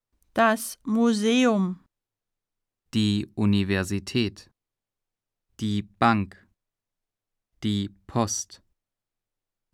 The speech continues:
Speaker 1: Der Supermarkt.
Speaker 2: Die Oper.
Speaker 1: Das Krankenhaus.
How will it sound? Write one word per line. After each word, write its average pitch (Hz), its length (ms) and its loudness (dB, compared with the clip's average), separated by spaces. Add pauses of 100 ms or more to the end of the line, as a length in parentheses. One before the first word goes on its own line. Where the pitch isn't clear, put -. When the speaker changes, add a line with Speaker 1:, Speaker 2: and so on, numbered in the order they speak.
(120)
Speaker 1:
Der 233 400 4
Supermarkt. 226 1040 2 (1200)
Speaker 2:
Die 104 400 0
Oper. 117 540 -2 (1080)
Speaker 1:
Das 226 460 0
Krankenhaus. 233 1040 2